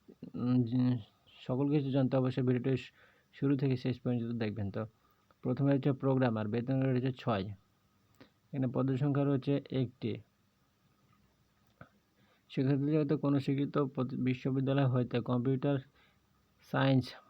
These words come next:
বা কম্পিউটার সায়েন্স and ইঞ্জিনিয়ারিং অথবা electrical and electronics engineering অথবা information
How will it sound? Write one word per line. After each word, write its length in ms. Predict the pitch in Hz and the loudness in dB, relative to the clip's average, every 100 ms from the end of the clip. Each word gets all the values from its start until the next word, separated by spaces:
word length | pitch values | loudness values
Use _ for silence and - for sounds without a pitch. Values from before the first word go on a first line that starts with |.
| - | -4
বা 160 | 123 | -2
কম্পিউটার 400 | 120 131 135 139 | 0 2 2 2
সায়েন্স 280 | 135 135 131 | 2 2 2
and 160 | 131 135 | 2 2
ইঞ্জিনিয়ারিং 600 | 131 131 135 135 131 143 139 - _ _ _ - | 2 2 2 2 2 0 -2 -8 _ _ _ -8
অথবা 460 | - 127 127 127 127 - | -2 0 2 2 2 -2
electrical 680 | 135 139 139 151 147 156 156 - | 2 2 2 0 0 2 0 2
and 200 | 135 135 135 | 0 2 2
electronics 600 | 135 139 131 143 147 139 | 2 2 2 4 4 2
engineering 560 | 127 127 135 135 131 131 | 2 2 4 2 2 2
অথবা 220 | 120 127 | 2 2
information 540 | 123 131 139 135 147 | 2 2 2 2 0